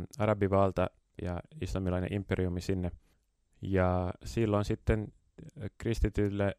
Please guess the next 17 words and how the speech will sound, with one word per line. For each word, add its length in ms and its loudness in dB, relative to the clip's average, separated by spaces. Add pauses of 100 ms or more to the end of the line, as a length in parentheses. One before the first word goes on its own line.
(100)
oli 360 2 (440)
oikeastaan 480 4
niin 120 0
kuin 220 0 (220)
aika 240 2
mahdotonta 720 4 (260)
käännyttää 640 4
ketään, 400 0 (220)
ketään 300 0
muslimeja 580 0
sitten 340 -2
enää 280 -4
kristiuskoa, 640 -2
että 180 -6
siitä, 400 -6 (340)
siitä 260 -6
sitten 420 -4